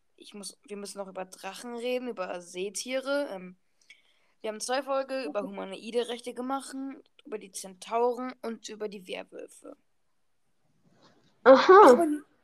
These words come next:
Speaker 1: ah, nee, über die Werwölfe kannst du zwar schon reden, aber halt noch nicht so mit den Rechten, die erst also.
Speaker 2: Ach so.
Speaker 1: Ja.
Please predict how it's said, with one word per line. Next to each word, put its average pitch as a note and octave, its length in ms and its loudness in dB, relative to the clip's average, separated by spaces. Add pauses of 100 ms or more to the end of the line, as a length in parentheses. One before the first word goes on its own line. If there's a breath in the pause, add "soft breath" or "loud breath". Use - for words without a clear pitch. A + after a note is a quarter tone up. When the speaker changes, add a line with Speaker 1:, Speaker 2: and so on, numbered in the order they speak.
(760)
Speaker 1:
ah, B3 180 -2
nee, B3+ 160 -4
über A#3+ 120 4
die A3+ 140 -2
Werwölfe B3 420 -4
kannst A#3+ 520 -16
du B3 160 -14
zwar A#3+ 320 -4
schon G#3+ 260 -14
reden, C#4+ 460 -10
aber G3+ 260 -4
halt G3+ 220 -4
noch G3 140 -10
nicht A3 220 -12
so G#3 300 -8
mit G3+ 160 -14
den G3+ 140 -8
Rechten, A3 380 -12
die G3+ 100 -18
erst G3 280 -6 (1800)
also. - 400 -20 (2250)
Speaker 2:
Ach C#4 160 2
so. A#3+ 420 10 (160)
Speaker 1:
Ja. - 120 -20